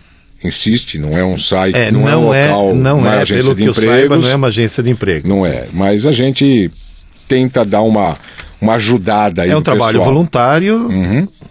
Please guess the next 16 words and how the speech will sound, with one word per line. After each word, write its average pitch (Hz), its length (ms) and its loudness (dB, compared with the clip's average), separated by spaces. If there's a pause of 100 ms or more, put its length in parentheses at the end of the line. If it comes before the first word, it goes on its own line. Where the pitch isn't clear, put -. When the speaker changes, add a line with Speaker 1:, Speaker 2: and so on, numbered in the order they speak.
(480)
Speaker 1:
Então, 135 200 -2
Speaker 2:
Que - 120 -2
Speaker 1:
repetindo, 147 540 0
toda 127 320 0
terça, 143 340 0
das 101 200 -2
dez 104 200 0
ao 98 80 0
meio-dia, 98 480 0
na 101 140 -2
Igreja 92 360 -2
Beriana, 107 540 -2 (560)
W 92 300 -4
W, 92 440 -6 (380)
é - 80 -6
bom, 87 180 -2